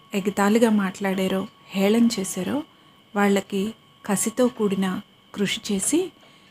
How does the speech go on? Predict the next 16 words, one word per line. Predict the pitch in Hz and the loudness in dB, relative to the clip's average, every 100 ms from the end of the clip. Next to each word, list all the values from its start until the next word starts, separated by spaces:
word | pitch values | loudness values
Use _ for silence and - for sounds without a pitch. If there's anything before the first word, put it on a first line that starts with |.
| _ - | _ -6
"కసితో | 196 - 208 233 | -4 -4 -2 0
నాస్తి | 220 190 - - | 2 0 -2 -8
దుర్భిక్షం, | 180 196 185 190 - - 190 202 _ _ _ _ - | -6 -6 -2 -4 -4 -6 -4 -6 _ _ _ _ -4
కసితో | 202 233 214 226 | -2 -2 0 0
చేసిన | 214 196 - 196 | 0 -2 -2 -2
కఠిన | - 190 - 208 | -4 -6 -2 0
శ్రమ | 208 - 190 185 185 - _ _ - | 0 0 -2 -4 -6 -10 _ _ -10
ఎప్పటికీ | 190 - 202 196 - | -10 -4 -4 -4 -4
వృధా | 208 196 190 190 | -2 -2 0 -2
కాదు" | - 180 190 190 | -2 -6 -4 0
అని | 202 359 302 - - - - | 2 0 -2 -18 -20 -20 -6
ప్రూవ్ | 208 196 190 190 | 2 2 2 -6
చేయాలి. | 175 170 220 - - - - - - - _ _ _ _ - | -8 -12 -16 -18 -20 -20 -20 -20 -20 -20 _ _ _ _ -6
ఈ | |
సందేశం | 240 262 220 262 285 226 202 208 - 214 | 2 4 8 6 6 2 2 -2 -6 -6
మీకందరికీ | 202 185 180 190 208 - 185 190 | -4 -2 -2 0 -2 -2 -4 -4